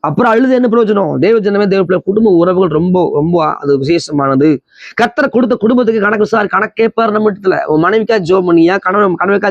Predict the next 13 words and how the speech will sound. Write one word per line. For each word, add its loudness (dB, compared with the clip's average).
ஜெபம் 0
பண்ணியான்னு 0
கர்த்தர் -4
கணக்கு -2
கேட்பாரு. -6
நீ 0
உலகத்துல 2
எல்லாத்தையும் 2
நீ 2
ஆதாரமே 2
கொண்டாலும் 2
ஆத்மாவுக்கு -2
நஷ்டம். -2